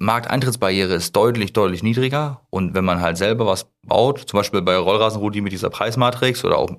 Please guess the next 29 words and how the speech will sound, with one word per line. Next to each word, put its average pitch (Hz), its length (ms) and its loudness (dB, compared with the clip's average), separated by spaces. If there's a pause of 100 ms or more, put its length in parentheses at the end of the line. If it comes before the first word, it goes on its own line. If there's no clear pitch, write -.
(360)
was 87 200 -6
die - 80 -4
anderen 92 160 0
Shops - 200 -4
auch 104 260 2
quasi 104 240 0
haben, 101 280 2
also 87 120 -6
Helge 87 260 0
und, 87 200 -6
äh, - 220 -6
Holzharry, 110 480 -2 (480)
ähm, 90 380 0 (240)
gut, 90 140 -4 (200)
also 87 180 -2
das - 140 -4
kann - 140 0
man 113 100 2
schon 117 160 0
kopieren, 139 300 0
ist - 80 -2
keine 90 180 -4
Frage, 123 540 0
aber 92 180 2
dass 92 220 0
ein 95 100 0
Dienstleister 131 540 0
sowas 117 240 0
kopiert 139 500 -4